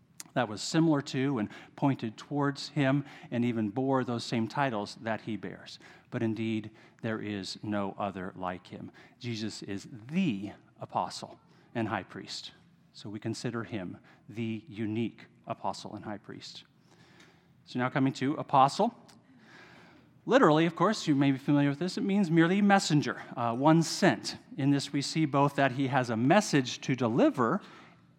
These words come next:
and he's the one sent to deliver it. Uh, in the economy of the triune God, the blessed Son is the one sent to bear our sins. He also brings to us the me-, message variously labeled as the gospel, or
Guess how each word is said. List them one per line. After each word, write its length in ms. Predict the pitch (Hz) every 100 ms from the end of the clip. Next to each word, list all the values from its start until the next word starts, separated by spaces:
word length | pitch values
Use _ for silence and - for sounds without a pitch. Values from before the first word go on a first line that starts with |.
| -
and 380 | 240 233 127 131
he's 220 | 156 151
the 80 | 147
one 320 | 139 135 139
sent 400 | - 135 131 -
to 260 | - 113
deliver 540 | 110 151 170 202 135 101
it. 80 | - _ - - -
Uh, 140 | 117 113
in 120 | 135
the 40 |
economy 420 | 135 165 165 160
of 100 | 151
the 40 | 135
triune 360 | - 147 143
God, 300 | 135 143 156
the 60 | 139
blessed 460 | 117 139 156 139 123
Son 340 | - 156 160
is 220 | 143 135
the 80 | 139
one 360 | 135 139 147 143 - -
sent 640 | - - - 233 - 196 - - _
to 160 | - 143
bear 480 | 165 190 143 135 135 - - 147
our 160 | 143
sins. 540 | - 139 101 - - - - -
He 140 | 127
also 340 | 135 143 - 131
brings 460 | 135 180 170 151
to 240 | - 208 120
us 200 | 127 -
the 100 | 131
me-, 320 | 135 143 143 -
message 480 | 143 175 - 127 -
variously 760 | 117 110 143 151 139 - 127 120
labeled 420 | 175 269 120 113
as 120 | 127
the 80 | 139
gospel, 500 | 151 156 - 110 -
or 160 | 104